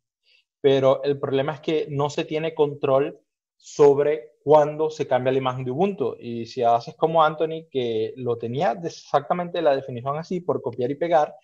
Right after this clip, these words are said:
y luego hace un Terraform apply force, o sea, yo estaba seguro de lo que estaba haciendo, pero la, la imagen de, de Ubuntu cambió y ya tenía otro I D,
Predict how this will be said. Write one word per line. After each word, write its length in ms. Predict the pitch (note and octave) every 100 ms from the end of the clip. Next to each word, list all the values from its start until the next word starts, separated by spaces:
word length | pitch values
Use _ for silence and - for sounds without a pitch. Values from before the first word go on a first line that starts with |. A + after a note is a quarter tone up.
| _ - _ _ _
y 220 | D#3 D3
luego 300 | C#3+ C#3+ E3
hace 140 | E3
un 100 | F3+
Terraform 480 | E3 D#3+ D#3 E3 D#3+ -
apply 500 | C#3 - C#3+ C3 C3+ C3+ _
force, 460 | - C#3+ B2 - - _
o 40 |
sea, 340 | - C3 A2 G#2 - _ _ _ B2
yo 100 | C3+
estaba 240 | - D3+
seguro 320 | D3+ D3 D#3+
de 40 | E3
lo 60 |
que 60 | D#3
estaba 200 | C#3+ D#3+
haciendo, 380 | E3+ F#3 E3 E3
pero 220 | C#3 B2+
la, 380 | B2 A#2 A2+ A2 -
la 380 | A2+ A2 G#2+ G#2
imagen 380 | A2+ C3 C3 D#3+
de, 400 | D3+ C3 A#2 - _ _ _ _
de 60 | C3+
Ubuntu 400 | C3+ F3+ F#3 G3
cambió 560 | C#3 C3 C#3+ D3 G#3+ _
y 100 | C3+
ya 140 | B2
tenía 260 | B2+ D3+ D3+
otro 240 | D3 D3
I 60 | D3
D, 100 | D3+